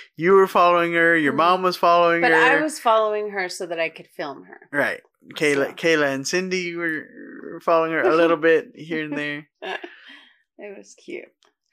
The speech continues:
Speaker 1: But it was very cute. Uh, she re-, really wasn't feeling the cascarones.
Speaker 2: No, she had said it was dirty.
Speaker 1: It's messy.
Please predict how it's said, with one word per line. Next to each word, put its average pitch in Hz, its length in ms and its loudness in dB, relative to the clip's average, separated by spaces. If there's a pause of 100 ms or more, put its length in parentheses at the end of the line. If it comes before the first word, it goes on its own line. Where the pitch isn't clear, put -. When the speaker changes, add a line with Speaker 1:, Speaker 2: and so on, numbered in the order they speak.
(120)
Speaker 1:
But 143 120 -2
it 139 60 0
was 135 100 -4
very 143 280 2
cute. 131 400 -4 (280)
Uh, 117 500 -4 (760)
she 170 260 -6
re-, 160 160 -12 (200)
really 185 400 0
wasn't 185 300 2
feeling 180 260 -2
the 175 80 -4
cascarones. 170 800 -2 (100)
Speaker 2:
No, 165 440 -8
she - 220 -12
had 180 140 -10
said 185 180 -6
it - 80 -8
was 196 220 -10
dirty. 175 480 0
Speaker 1:
It's 143 300 -4
messy. 135 460 -2